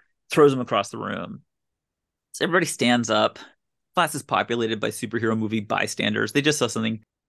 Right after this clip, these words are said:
terrifying and inexplicable, and they just stand there and look at him, and he, uh, he walks out. And he goes to his little lab where he takes a sample of his own blood,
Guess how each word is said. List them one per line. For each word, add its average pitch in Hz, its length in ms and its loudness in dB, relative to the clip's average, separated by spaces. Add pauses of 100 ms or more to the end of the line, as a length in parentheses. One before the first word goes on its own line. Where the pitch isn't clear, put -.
(220)
terrifying 139 720 4
and 123 120 -2
inexplicable, 107 840 -6 (460)
and 117 340 4
they 120 80 4
just 117 180 0
stand 107 200 -2
there 110 100 -2
and 107 100 -4
look - 160 -10
at 104 160 0
him, 113 160 -4
and 120 200 -4
he, 123 320 -6
uh, 123 240 -2
he 127 140 -8
walks 143 260 -6
out. 226 180 -6 (1500)
And 131 140 2
he 127 80 2
goes 143 460 6 (220)
to 123 580 0
his 113 260 0
little 120 220 -2
lab - 400 0 (120)
where 117 140 -2
he 110 140 -6
takes 120 180 2
a 110 60 -6
sample 120 320 0
of 127 80 2
his 110 120 -2
own 107 140 0
blood, 107 340 0